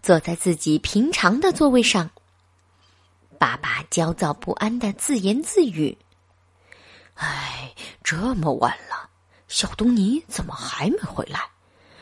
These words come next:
不会出什么事儿了吧？”小东尼大叫：“爸爸妈妈，我就在这儿，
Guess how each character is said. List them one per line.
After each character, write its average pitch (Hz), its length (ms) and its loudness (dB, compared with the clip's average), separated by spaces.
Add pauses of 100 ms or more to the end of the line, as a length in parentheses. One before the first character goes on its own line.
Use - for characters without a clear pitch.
(140)
不 139 100 -8
会 135 320 -6 (240)
出 - 280 -4
什 - 180 -2
么 135 120 -10
事 - 180 4
儿 330 180 2
了 160 120 -2
吧？” - 260 -10 (1600)
小 - 320 2
东 170 180 0
尼 165 140 -2
大 196 220 -2
叫 202 340 -4 (720)
：“爸 392 80 2 (180)
爸 440 120 10
妈 508 440 6
妈， 294 100 0 (260)
我 359 160 6
就 494 160 12 (100)
在 494 160 8
这 440 100 10
儿， 453 120 10